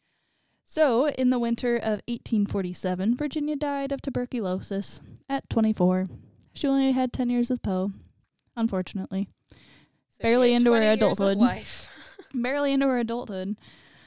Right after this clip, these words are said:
Speaker 1: Uh, and Poe died two years later, as it found out. We're, we'll get to that. <laughs> After the, her death, he moved back to Richmond in eighteen forty-nine and reconnected with his ex-fiancée, the one that was marri-, engaged to another man,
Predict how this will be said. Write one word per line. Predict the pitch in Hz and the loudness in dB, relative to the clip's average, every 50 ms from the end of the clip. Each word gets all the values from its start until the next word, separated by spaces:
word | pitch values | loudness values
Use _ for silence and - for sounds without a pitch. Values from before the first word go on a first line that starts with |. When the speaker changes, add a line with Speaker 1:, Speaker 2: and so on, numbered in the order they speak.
| _ _ _ _ _ _ - | _ _ _ _ _ _ -8
Speaker 1:
Uh, | - 233 226 226 220 214 214 214 214 - - - | -4 -4 -2 -2 -2 -2 -2 -4 -4 -6 -6 -4
and | 240 233 226 - | -2 0 2 2
Poe | 240 240 240 | 4 4 4
died | 233 226 220 214 | 4 2 2 2
two | - 214 | 0 0
years | 208 190 190 185 185 | 0 0 -2 -2 -4
later, | 185 180 185 185 185 | -6 -6 -6 -6 -6
as | 180 185 - | -6 -6 -8
it | 185 - | -8 -8
found | - 190 190 190 185 | -6 -4 -4 -4 -4
out. | 185 190 196 202 - | -2 -4 -4 -4 -6
We're, | - 202 196 190 190 - | -8 -8 -8 -10 -10 -8
we'll | - 208 202 | -6 -6 -6
get | 196 - - | -6 -8 -8
to | - 196 | -8 -6
that. | 196 190 196 202 - - - | -4 -4 -4 -4 -4 0 2
<laughs> | 285 339 - - 339 330 330 294 277 - - - _ - _ _ | 2 4 4 4 2 2 0 -2 -6 -12 -18 -20 _ -20 _ _
After | 311 339 339 - 285 277 | -6 -6 -4 -4 -2 -2
the, | 262 254 - - | -2 -2 -2 -6
her | - - 233 226 | -6 -6 -6 -4
death, | 208 - 185 190 214 - | -4 -4 -4 -4 -6 -8
he | - - 233 226 | -6 -4 -2 0
moved | 220 214 214 202 - | 2 0 0 -2 -2
back | 202 196 - - | -4 -6 -6 -6
to | - 202 | -8 -6
Richmond | 190 190 - - - 208 226 254 269 | -6 -8 -6 -4 -2 0 0 0 0
in | 233 208 | -2 -4
eighteen | 208 - - - 208 196 | -6 -6 -4 -4 -4 -4
forty-nine | 175 - 202 190 190 185 180 180 180 175 175 196 240 269 - - - - - - - - - | -2 -4 -4 -4 -4 -4 -4 -4 -4 -2 0 0 0 0 0 -4 -12 -18 -18 -20 -18 -6 -2
and | 226 226 220 220 214 | 0 0 2 2 2
reconnected | 240 294 - - 262 240 262 - - 254 254 | 0 0 0 0 0 0 0 -2 -4 -2 -2
with | 226 - | -2 -2
his | - 226 220 - - | -4 -6 -6 -6 -6
ex-fiancée, | 269 - - - - 247 226 214 202 202 202 208 - - 196 185 190 202 | -8 -8 -8 -6 -2 -2 -2 0 0 -2 -2 -4 -4 -4 -4 -2 -2 -2
the | 202 | 0
one | 196 190 190 190 | -2 -2 -2 -4
that | 190 185 - - | -4 -6 -6 -6
was | 190 196 190 185 - | -4 -4 -4 -4 -4
marri-, | 190 180 180 180 175 | -4 -4 -4 -4 -2
engaged | - 196 196 180 180 180 - - | -2 -2 0 0 -2 -4 -4 -4
to | - 180 | -2 -2
another | 175 175 175 175 | 0 0 -2 -2
man, | 185 180 180 190 220 | -2 0 2 2 2